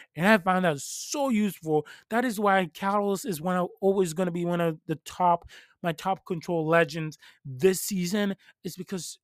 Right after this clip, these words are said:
she is so much useful. I've seen people play her a lot, and, um, her ability to just block doors when you go in, into a room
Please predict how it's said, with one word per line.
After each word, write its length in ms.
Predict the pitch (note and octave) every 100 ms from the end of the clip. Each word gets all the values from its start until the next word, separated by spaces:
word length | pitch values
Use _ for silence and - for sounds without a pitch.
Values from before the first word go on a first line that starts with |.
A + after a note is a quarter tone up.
| _
she 560 | - - - A3+ A#3+ G#3
is 180 | D#3+
so 600 | - - - A3 G#3+ G#3
much 360 | F#3+ F#3+ F#3 -
useful. 300 | F#3 F3+ F3+
I've 160 | E3+ E3
seen 220 | F#3+ D#3+
people 240 | F3 D#3
play 260 | C#3+ E3 D#3
her 160 | D#3+ D3+
a 60 |
lot, 540 | C#3 D3 E3 G3 G#3 G#3 - _ _ _ _
and, 460 | D#3+ D3+ D3 D3 D#3
um, 560 | D#3 D#3 D3 C3 B2+ A#2+ _ _ _ _ _
her 60 | F3+
ability 440 | C#3 G#3 A3 F#3
to 140 | E3+
just 200 | F#3+ F3+ -
block 320 | - D#3 E3+
doors 360 | - G3+ G3+ -
when 240 | E3+ E3+
you 120 | E3 C#3+
go 240 | D#3 D#3
in, 240 | D#3+ E3 D#3 _
into 300 | F3+ E3+ F#3+
a 40 | D#3+
room 320 | D3+ E3+